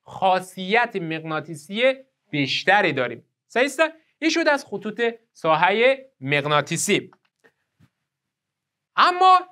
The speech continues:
در ادامه در رابطه با آهنربای برقی هم صحبت کردیم که شما می‌تونید یک آهنربای مصنوعی به نام آهنربای برقی با استفاده از چی وسایل بسازین؟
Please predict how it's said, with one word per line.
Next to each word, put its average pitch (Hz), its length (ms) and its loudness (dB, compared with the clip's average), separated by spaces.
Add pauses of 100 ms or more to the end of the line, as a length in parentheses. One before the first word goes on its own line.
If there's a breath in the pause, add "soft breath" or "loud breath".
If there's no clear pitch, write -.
(260)
در 262 200 6
ادامه 349 360 4
در 302 160 6
رابطه 294 280 4
با 330 100 6
آهنربای 247 680 4
برقی 254 400 4
هم 285 180 2
صحبت 247 720 0
کردیم 269 320 0
که 233 80 -8
شما 226 180 -4
می‌تونید 247 380 -2
یک 247 200 2 (260)
آهنربای 202 680 2
مصنوعی 208 760 0 (220)
به 156 120 2
نام 226 240 0
آهنربای 165 680 0
برقی 156 580 0 (220)
با 220 180 4
استفاده 214 460 0
از 196 140 0
چی 294 100 -4
وسایل 294 380 4
بسازین؟ 294 560 -2